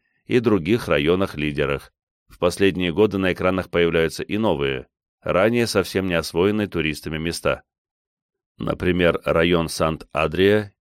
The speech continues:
и фабрика творчества Фабра энд Коатс. Это своеобразный культурный центр, расположенный в здании фабрики тысяча девятьсот десятых годов,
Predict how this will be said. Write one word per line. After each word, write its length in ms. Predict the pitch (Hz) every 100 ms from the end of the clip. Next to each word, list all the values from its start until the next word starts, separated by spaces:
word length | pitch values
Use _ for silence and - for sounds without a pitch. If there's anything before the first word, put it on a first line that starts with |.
| _
и 200 | - 82
фабрика 540 | - 87 78 80 80 71
творчества 640 | 78 107 - 120 - 113
Фабра 460 | - 82 78 80 -
энд 220 | 87 87
Коатс. 560 | 95 87 - - - - _ _
Это 200 | 85 87
своеобразный 640 | 85 90 85 80 87 80 85
культурный 480 | 90 76 80 76
центр, 520 | 71 107 110 107 101 - _ _ _ -
расположенный 800 | 85 - - 82 82 80 78 76
в 60 |
здании 400 | 76 80 78 71
фабрики 500 | 69 95 104 107 -
тысяча 440 | - 98 101 90 85
девятьсот 460 | 78 80 - 87
десятых 460 | 78 80 85 85 78
годов, 480 | 92 87 71 -